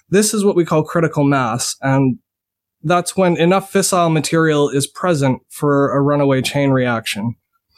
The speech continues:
So, um, with that said, we'll set the stage, um, such that each split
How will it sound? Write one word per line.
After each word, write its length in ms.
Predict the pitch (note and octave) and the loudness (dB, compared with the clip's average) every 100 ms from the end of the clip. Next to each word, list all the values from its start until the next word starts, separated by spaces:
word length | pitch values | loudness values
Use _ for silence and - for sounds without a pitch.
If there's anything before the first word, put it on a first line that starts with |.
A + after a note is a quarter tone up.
| - - - | -20 -20 -12
So, 400 | - C3+ B2+ - _ _ _ _ _ | -2 0 0 -6 _ _ _ _ _
um, 440 | D3 C#3+ C3+ B2+ A#2 | -2 0 0 0 0
with 180 | D3+ G3+ | 0 0
that 200 | G#3+ G#3+ | 0 0
said, 520 | - D#3+ D3+ D3+ - _ _ _ _ | -2 0 0 0 -6 _ _ _ _
we'll 220 | D#3 D#3 | 0 2
set 260 | D3+ G3 F#3+ | 2 -2 -2
the 80 | F#3 | -4
stage, 640 | - E3+ E3 D#3 - - _ - | 0 2 2 2 -4 -8 _ -4
um, 580 | C3+ C3+ C3 C3 A#2+ - _ _ _ _ _ | 0 2 2 2 0 -6 _ _ _ _ _
such 420 | - F#3+ F#3 - | -2 -2 -2 -2
that 200 | D#3 C#3+ - _ _ _ _ _ _ _ - | -2 -2 -6 _ _ _ _ _ _ _ -2
each 240 | G#3 - | 0 0
split 540 | - - G3+ F#3 D3+ | -6 -2 0 2 0